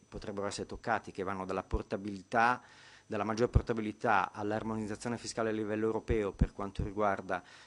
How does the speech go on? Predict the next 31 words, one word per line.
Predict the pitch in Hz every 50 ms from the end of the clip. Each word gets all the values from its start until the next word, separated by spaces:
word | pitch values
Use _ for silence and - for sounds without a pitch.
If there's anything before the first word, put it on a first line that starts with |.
| - -
i | 110 110
fondi | 92 - 110 110 110 104
pensione | - 110 104 98 98 - - 127 117 104 90 85 85 87 - -
e, | - 123 117 113 104 - - _ - - - - - - - _ _ _
eh, | - 104 101 98 90 -
alla, | - 101 101 107 107
un | - 131 120 117 113
maggiore | 117 113 113 110 110 131 139 123
uso | 123 123 120 110 101 104
della | 92 95 95 95
gestione | 90 104 - - 117 107 104
professionale | 95 - 98 - 127 - - - 117 110 104 98 98 95
delle | 98 120 131 147 170 -
casse, | - - - - - - - - 104 104 - - - - - - - - - - _ _ _
eh, | - 123 110 110 107 107 104 104 104 104 104 101 101 101 101 98 - - _
e | - 135
infine, | 135 160 165 - - - 107 95 95 95 92
come | - 101 101 101
dicevo, | - - 104 92 95
se | - - - - 123 117 104 - - -
per | - 104
quanto | - - 107 - 117
riguarda | 110 117 107 107
le | 101
scelte | 95 - - 104 - -
di | 107 104
asset | 107 98 - - 110 -
allocation, | 113 110 104 - - 127 107 - - - 95 92 92
se | - - 101
si | - - 110
andasse, | 107 110 110 120 113 101 - - - 95 87 - - - - - -